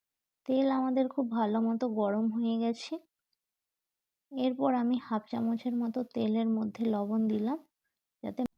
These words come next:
না ফাটে ও খুব ভালো করে ভাজা হয়ে যায়।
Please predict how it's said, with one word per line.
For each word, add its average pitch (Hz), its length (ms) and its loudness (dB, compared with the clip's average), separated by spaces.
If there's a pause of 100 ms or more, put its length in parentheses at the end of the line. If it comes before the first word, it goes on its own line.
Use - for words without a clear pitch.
না 240 280 2
ফাটে 226 420 0
ও 294 60 4
খুব 277 220 -2
ভালো 214 240 2
করে 254 160 4
ভাজা 220 320 0
হয়ে 202 200 0
যায়। 196 220 -8